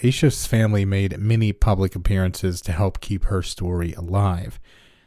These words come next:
The leads at this point were few and far between, but more did come.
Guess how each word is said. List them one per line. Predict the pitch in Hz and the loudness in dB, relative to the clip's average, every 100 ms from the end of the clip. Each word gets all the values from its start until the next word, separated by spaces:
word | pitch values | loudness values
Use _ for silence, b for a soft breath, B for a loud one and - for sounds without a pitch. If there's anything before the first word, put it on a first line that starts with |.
| b | b
The | - | 0
leads | 92 107 104 | 4 4 4
at | 98 | 4
this | 107 - | 2 2
point | - 101 101 - | 2 2 2 0
were | 92 87 - | 0 -2 -6
few | - 101 101 98 | -2 2 2 2
and | 90 92 | -2 -6
far | - 95 | 0 0
between, | 87 87 - 107 104 107 107 | 0 0 0 2 2 0 -2
but | 101 | -2
more | 107 123 117 113 113 107 | 2 4 6 4 2 -2
did | 95 90 - | -4 -4 -6
come. | - 90 - | -6 -6 -8